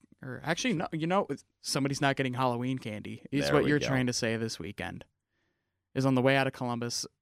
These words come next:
Speaker 1: Michigan State's not going trick-or-treating with, with the Buckeyes.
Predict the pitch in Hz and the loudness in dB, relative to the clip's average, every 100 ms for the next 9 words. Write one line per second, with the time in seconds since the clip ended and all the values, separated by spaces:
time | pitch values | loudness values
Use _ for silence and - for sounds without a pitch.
0 | _ - 131 127 123 - 113 - 113 117 | _ -14 -10 -8 -8 -6 -6 -6 -6 -6
1 | 107 - 107 113 - 107 113 104 - - | -8 -10 -12 -10 -8 -10 -8 -10 -12 -18
2 | _ - 113 127 - - - - | _ -14 -12 -10 -14 -14 -16 -16